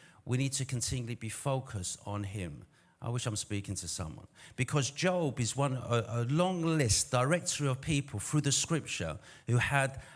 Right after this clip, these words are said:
adversities and challenges to go through and overcome. And yet their faith was still focused on the Lord. Sometimes someone gives you a bad word in a church and you want to stop going to church. You want to stop worshiping God.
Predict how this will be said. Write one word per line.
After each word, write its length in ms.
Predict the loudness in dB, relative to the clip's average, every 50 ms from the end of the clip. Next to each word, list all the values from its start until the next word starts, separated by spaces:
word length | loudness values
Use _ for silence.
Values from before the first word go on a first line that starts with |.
| -2 2
adversities 840 | 2 2 2 2 2 4 4 4 4 4 2 0 0 0 0 0
and 140 | 0 -2 -2
challenges 480 | 0 0 0 0 0 0 0 -2 -2 -2
to 120 | -2 -2 -2
go 300 | 0 0 2 2 2 0
through 360 | -2 -2 0 0 0 0 0 -2 -8 -6 0 4
and 160 | 4 4 4
overcome. 720 | 4 2 2 2 0 -2 -2 -2 -2 -2 -2 -2 -4 -8 -12 -16 -18 _ -20 -20 _ _ _ _ _ _ _ -4 0
And 240 | 2 2 4 4
yet 260 | 4 2 2 0 0 0
their 100 | 0 2
faith 600 | 2 2 2 2 2 2 2 0 -2 -6 -8 -10 -12 -14 _ -2
was 100 | 0 2
still 220 | 2 2 2 0
focused 640 | 0 2 2 2 2 2 0 -2 -4 -2 -2 -2 -4 -2
on 180 | -2 0 0 0
the 60 | 0
Lord. 300 | 0 -2 -2 -4 -6 -8 -14 -20 -20 _ _ -20 -20 -20 -20 -10 -2
Sometimes 560 | 2 2 4 4 2 0 0 0 2 2 2
someone 240 | 2 2 2 2 0
gives 220 | 0 0 0 2
you 60 | 0 0
a 20 |
bad 280 | 2 2 2 2 0 0
word 220 | 0 0 0 0
in 100 | 0 -2
a 60 | -2
church 520 | 0 0 2 2 2 2 0 -2 -8 -12 -14 -16 -20 -10 -4 0
and 100 | 2 2
you 80 | 4
want 160 | 4 2 2 2
to 60 | 0
stop 240 | 0 -2 -4 -4 -2
going 160 | -2 -2 -2
to 100 | -2 -4
church. 440 | -4 -4 -4 -6 -6 -10 -14 -16 -16 -20 -20 -16 -16 -14 -16 -16 -20 -20 _ _ _ _ _ _ _ _ _ _ _ _ _ _ _ _ _ _ _ _ _ -4
You 140 | 0 2 4
want 120 | 4 4
to 60 | 4
stop 180 | 2 2 0 0
worshiping 520 | 0 0 0 0 0 -2 -4 -4 -4 -2
God. 340 | 0 0 0 0 -2 -6